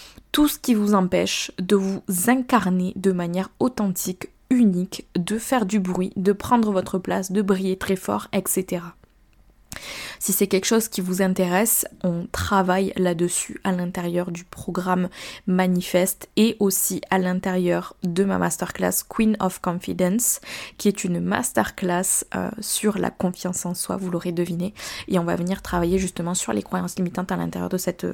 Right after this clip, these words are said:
de cette masterclass pour pouvoir ensuite construire une confiance en soi qui soit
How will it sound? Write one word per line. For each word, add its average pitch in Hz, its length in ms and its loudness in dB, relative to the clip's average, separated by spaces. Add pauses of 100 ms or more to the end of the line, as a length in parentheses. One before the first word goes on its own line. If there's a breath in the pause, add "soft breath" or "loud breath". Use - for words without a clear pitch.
(380)
de 185 160 -2
cette 185 220 -2
masterclass 196 540 0 (400 loud breath)
pour 240 180 0
pouvoir 190 640 2
ensuite 202 580 -2
construire 185 580 -2 (100)
une 196 240 2
confiance 180 460 -4
en 175 80 -2
soi 180 220 -2
qui - 160 -6
soit - 280 -2